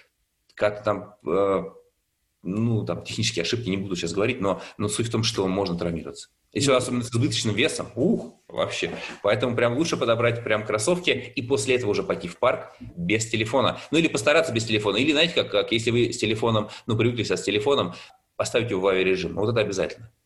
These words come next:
Speaker 2: Мгм.
Speaker 1: Попробуйте поставить в авиарежим. Я вообще часто говорю, что лучшая функция iPhone — это авиарежим, на самом деле. А, ну, если попробуете его, я думаю, оцените.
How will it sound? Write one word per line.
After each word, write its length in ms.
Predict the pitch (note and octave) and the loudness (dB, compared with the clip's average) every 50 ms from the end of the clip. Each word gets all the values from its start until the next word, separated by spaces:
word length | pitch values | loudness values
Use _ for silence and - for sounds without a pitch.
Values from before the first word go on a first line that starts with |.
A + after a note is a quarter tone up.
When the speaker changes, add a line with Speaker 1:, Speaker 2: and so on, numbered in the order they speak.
| _ _ _ _ _ _ _ | _ _ _ _ _ _ _
Speaker 2:
Мгм. 160 | A#2 A2 G#2+ | -4 -4 0
Speaker 1:
Попробуйте 440 | A2 G#2 G#2 - D3 C#3 B2 A2+ A#2 | 0 0 0 0 0 0 0 0 0
поставить 320 | A2 G#2+ G#2+ - A#2 G#2+ - | 0 -2 2 2 2 2 4
в 40 | G#2+ | 2
авиарежим. 320 | G#2 G#2+ A2 A2 G#2 F#2 | 2 2 2 2 0 2
Я 120 | F#2 G2+ | 4 2
вообще 320 | G#2 G#2 - - C3+ G#2+ - | 2 2 2 0 0 0 0
часто 260 | - A2+ G2+ - G2+ | -2 -4 -2 -2 0
говорю, 200 | F#2+ F#2+ F#2 F#2 | 0 2 2 2
что 180 | F#2 - G2+ F#2 | 0 0 -2 -2
лучшая 240 | G2 G#2+ - G2+ - | 0 0 -2 -2 -2
функция 400 | - A2+ G#2 - F#2 F2+ F2+ F2+ | -2 -4 -4 -2 -2 -2 -2 0
iPhone — 320 | F2 F2+ F2 - A#2+ A2 F#2 | -2 -2 -2 -2 -2 -2 -2
это 100 | F2+ F2 | 0 0
авиарежим, 440 | F2 F2 F2+ F#2+ G2 G2+ F2+ E2+ - - _ - _ _ _ | 0 2 0 0 0 -2 -4 -4 -6 -14 _ -20 _ _ _
на 100 | - F2+ | -4 -2
самом 240 | - A2 G2 F#2 E2+ | 0 0 0 0 -2
деле. 240 | D#2+ E2 E2 - _ _ - _ _ _ _ | -4 -6 -6 -12 _ _ -20 _ _ _ _
А, 600 | - - F#2 F#2 F#2 F2+ F2+ F2 E2+ E2+ - - - _ _ _ _ _ _ _ _ _ _ | 0 2 4 6 6 6 4 2 2 -2 -6 -14 -20 _ _ _ _ _ _ _ _ _ _
ну, 140 | G2 G2 | -4 -2
если 160 | F#2+ F#2 - - | -2 -2 0 -2
попробуете 500 | G2 G2 - G#2 F#2+ F2 E2+ E2+ F2 E2+ | -4 0 0 0 0 0 -4 -4 -4 -4
его, 180 | F2+ F#2 F2 - | -4 -4 -2 -4
я 100 | - E2+ | -4 -4
думаю, 220 | E2+ E2+ E2+ E2 | -4 -4 -4 -4
оцените. 380 | E2+ - - - - - - | -6 -8 -12 -12 -12 -16 -18